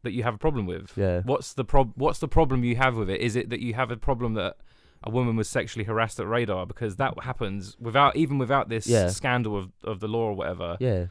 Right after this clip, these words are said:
Speaker 1: That happens there probably every day because that's a societal
Speaker 2: Yeah.
Speaker 1: problem. That's not a
Speaker 2: Yeah,
Speaker 1: Radar
Speaker 2: yeah, yeah,
Speaker 1: problem.
Speaker 2: yeah. I f-
Speaker 1: D Js and
Speaker 2: Yeah.
Speaker 1: M Cs,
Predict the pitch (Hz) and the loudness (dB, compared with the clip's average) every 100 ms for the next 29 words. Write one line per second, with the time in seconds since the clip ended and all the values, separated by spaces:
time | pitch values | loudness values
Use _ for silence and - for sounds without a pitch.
0 | - _ _ - 131 - 135 131 110 95 | -8 _ _ 0 0 2 0 0 -2 -2
1 | 113 104 - 113 110 104 101 104 110 98 | 0 -2 -2 -6 -2 -2 -2 -2 -2 -2
2 | - 104 113 107 - 110 135 123 90 117 | -6 -6 -6 -6 -8 2 4 4 4 2
3 | 101 92 101 - 123 151 180 165 143 123 | 0 -4 -8 -6 0 8 10 12 10 8
4 | 113 104 95 - - _ - 147 - - | 6 2 -4 -12 -20 _ -2 -2 -2 -16
5 | _ _ - 165 180 156 156 - 147 143 | _ _ 2 6 6 8 6 6 4 2
6 | - 147 117 120 143 - | 2 0 0 -4 -8 -12